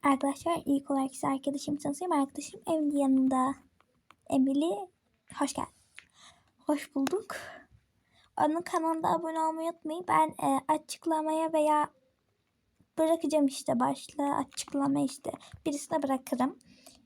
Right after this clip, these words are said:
Evet, benim kanalıma da bakmayı unutmayın. Şimdi saat yapalım. Ne dersin?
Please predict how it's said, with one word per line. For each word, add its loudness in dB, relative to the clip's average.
Evet, 2
benim 4
kanalıma 2
da 2
bakmayı 2
unutmayın. -2
Şimdi -6
saat -2
yapalım. -10
Ne 0
dersin? -2